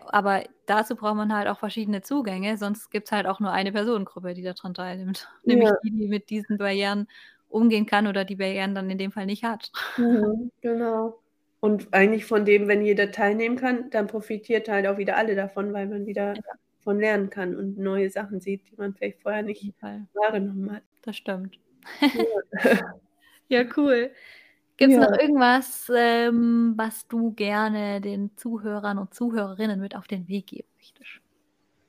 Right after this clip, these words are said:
Speaker 2: Ähm, ja, eigentlich nur, dass wenn jemand noch nicht sich mit dem Thema Achtsamkeit beschäftigt hat, dass sie das auf jeden Fall, äh, mal auch machen können, weil es auf jeden Fall für viele Menschen, ähm,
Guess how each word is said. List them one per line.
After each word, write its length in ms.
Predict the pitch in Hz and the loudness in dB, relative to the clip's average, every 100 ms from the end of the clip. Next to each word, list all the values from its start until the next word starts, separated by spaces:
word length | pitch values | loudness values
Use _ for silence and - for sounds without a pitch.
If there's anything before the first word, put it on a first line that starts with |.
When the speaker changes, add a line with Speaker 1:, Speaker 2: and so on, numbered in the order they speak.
| _ _ _ _ _ | _ _ _ _ _
Speaker 2:
Ähm, 640 | 277 302 302 294 269 262 254 | 8 12 12 12 10 8 6
ja, 240 | 208 226 | 6 10
eigentlich 400 | 208 214 240 285 | 10 8 4 4
nur, 160 | 285 285 | 4 6
dass 220 | 247 240 | 4 4
wenn 300 | 226 226 240 | 4 4 2
jemand 420 | 233 226 220 220 220 | 0 0 2 0 0
noch 120 | 208 | 0
nicht 460 | 220 226 - - - | 0 -4 -8 -12 -6
sich 220 | 208 208 | -4 -2
mit 220 | 202 196 | -4 0
dem 160 | 202 202 | -2 -2
Thema 240 | 220 208 214 | -2 0 -2
Achtsamkeit 600 | 208 202 202 214 208 - | -2 -2 0 -2 -2 -6
beschäftigt 540 | 202 214 208 - 247 | -4 -4 -4 -10 -4
hat, 200 | 285 294 | -4 -2
dass 340 | 247 247 - - | -8 -8 -20 -14
sie 120 | 208 | -4
das 260 | 202 202 | -2 -2
auf 180 | 208 196 | -8 -4
jeden 160 | 202 202 | -4 -4
Fall, 520 | - 190 196 196 190 _ _ _ | -4 -2 0 -2 -8 _ _ _
äh, 100 | - | -2
mal 420 | 196 190 190 190 - | 0 2 2 -2 -2
auch 180 | 190 | -6
machen 280 | 214 277 320 | -4 -2 -2
können, 420 | 320 294 285 294 | 0 0 2 2
weil 220 | 277 196 190 | 0 0 -2
es 160 | 190 | -4
auf 160 | 196 - | -10 -6
jeden 160 | 208 196 | -8 -2
Fall 240 | 202 196 | -2 -2
für 140 | 196 | -4
viele 340 | 202 - 262 294 | -4 2 4 6
Menschen, 560 | 240 240 - 240 254 262 _ _ - | 4 0 -2 -4 -4 -6 _ _ -6
ähm, 460 | 208 202 196 196 | 0 4 4 2